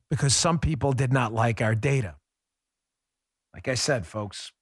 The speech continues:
one of the hallmarks of a collapsing society, collapsing into authoritarian madness, is a corruption of elites, academics, and science right in front of your eyes. It doesn't become science, it becomes propaganda. Wallach suggesting his study was taken down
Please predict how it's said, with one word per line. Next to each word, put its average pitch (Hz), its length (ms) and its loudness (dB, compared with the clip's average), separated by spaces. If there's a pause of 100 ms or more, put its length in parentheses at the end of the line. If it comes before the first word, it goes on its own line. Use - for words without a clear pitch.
(1000)
one 123 160 -14
of 120 60 -10
the 107 60 -12
hallmarks 139 600 2
of 107 80 -8
a 101 80 -12
collapsing 135 640 -2
society, 127 600 0
collapsing 127 600 -2
into 110 200 -6
authoritarian 139 1040 0
madness, 117 540 -4 (600)
is 104 140 0
a 117 60 -2
corruption 139 580 0
of 104 80 -4
elites, 127 480 0 (140)
academics, 131 720 -2
and 110 100 -10
science 123 460 -2
right 123 160 0
in 117 60 -14
front 120 200 -2
of 117 60 0
your 110 120 0
eyes. 90 220 -2
It 110 80 -6
doesn't 131 260 2
become 131 280 0
science, 139 480 2
it - 80 -12
becomes 120 340 -4
propaganda. 107 720 -2 (920)
Wallach 139 340 2
suggesting 123 560 0
his 123 160 4
study 143 320 2
was 127 180 0
taken 139 380 0
down 123 380 2